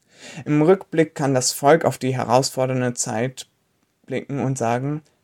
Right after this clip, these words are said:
Gott hat gewirkt und gewinnt so vielleicht neue Kraft für das, was ansteht, oder lässt sie dankbar werden.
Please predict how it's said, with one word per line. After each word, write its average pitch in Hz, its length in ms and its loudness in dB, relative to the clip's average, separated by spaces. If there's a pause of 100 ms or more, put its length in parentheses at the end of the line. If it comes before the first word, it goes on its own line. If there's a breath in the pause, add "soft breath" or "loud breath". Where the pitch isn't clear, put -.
(120)
Gott 117 260 -2
hat 131 220 -6
gewirkt 151 540 -2 (220)
und 117 140 -14
gewinnt 127 380 0
so 135 280 6
vielleicht 135 540 0
neue 120 300 0
Kraft - 420 -12
für - 180 -12
das, - 420 -2 (220 soft breath)
was - 280 -12
ansteht, 135 640 -6 (420)
oder 135 480 -2
lässt 120 320 -10
sie 139 140 -6
dankbar 120 480 0
werden. 123 340 -4